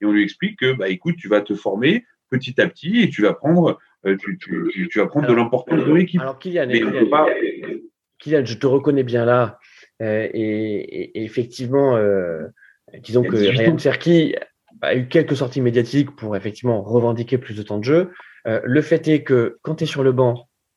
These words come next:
Speaker 2: et que les titulaires supposés depuis plusieurs matchs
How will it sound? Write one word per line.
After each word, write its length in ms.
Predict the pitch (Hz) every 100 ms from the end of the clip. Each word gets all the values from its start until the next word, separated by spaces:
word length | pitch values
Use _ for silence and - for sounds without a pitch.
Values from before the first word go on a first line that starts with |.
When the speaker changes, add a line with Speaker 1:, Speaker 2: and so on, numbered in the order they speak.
| _ -
Speaker 2:
et 160 | 117
que 300 | - 127 123 -
les 140 | 110
titulaires 400 | 110 131 147 135
supposés 640 | 123 127 127 120 117 113 _ _
depuis 300 | 110 101 120
plusieurs 500 | 120 165 160 160 147
matchs 540 | 147 131 - - -